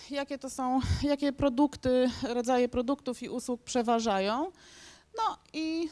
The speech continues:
tutaj, e, może ja nie będę tej wyliczanki może czytać, bo to będzie trochę nudne, ale,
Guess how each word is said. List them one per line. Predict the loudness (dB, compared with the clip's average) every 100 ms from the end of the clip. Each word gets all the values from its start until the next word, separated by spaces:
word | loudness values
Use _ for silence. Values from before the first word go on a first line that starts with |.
| -8
tutaj, | -10 -2 2 4 4 2 -2
e, | -2 0 -2 -4 -6
może | -2 0 0 -2 -6 -6 -6
ja | -6 -2
nie | 0 0
będę | 2 2
tej | 2
wyliczanki | 2 2 2 2 2 0 -2 -6 -4
może | -2 -2 -2 -2 -2 -2 0
czytać, | 2 4 4 0
bo | -2 -2 -2
to | -4 -6
będzie | -6 -6 -4
trochę | -2 0
nudne, | 0 -2 -2
ale, | -2 -2 -4